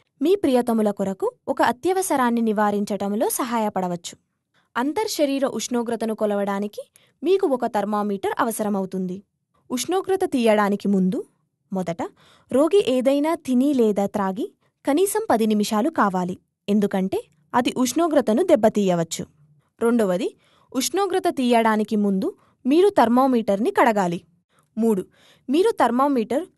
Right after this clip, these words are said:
రోగి యొక్క నాలుక క్రింద లేదా రోగి యొక్క చంకలో ఉంచవచ్చు. సెన్సార్ పూర్తిగా కప్పబడిందని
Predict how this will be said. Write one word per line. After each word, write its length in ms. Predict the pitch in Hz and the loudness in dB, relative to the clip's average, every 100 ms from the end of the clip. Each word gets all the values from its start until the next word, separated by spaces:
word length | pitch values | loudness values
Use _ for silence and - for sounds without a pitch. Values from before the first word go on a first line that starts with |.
| - | -2
రోగి 280 | 269 339 381 | 0 2 0
యొక్క 200 | 370 349 285 | 0 -2 0
నాలుక 320 | 208 208 208 - | 0 -2 -4 -8
క్రింద 260 | 202 208 220 403 _ | -4 -2 -2 -4 _
లేదా 320 | 226 214 196 349 381 | -4 -2 -2 -4 -4
రోగి 280 | 247 294 330 | 0 0 0
యొక్క 160 | 330 302 269 | -2 -2 -4
చంకలో 360 | 214 208 277 427 | -4 -2 0 0
ఉంచవచ్చు. 480 | 311 233 180 175 - - _ _ _ _ - | 0 -2 -4 -8 -14 -16 _ _ _ _ -6
సెన్సార్ 480 | 311 302 320 453 453 | 0 0 0 -2 0
పూర్తిగా 380 | 285 285 294 302 294 | -2 0 0 -2 -2
కప్పబడిందని 680 | 240 233 220 214 202 208 | -2 -2 0 -2 -2 -4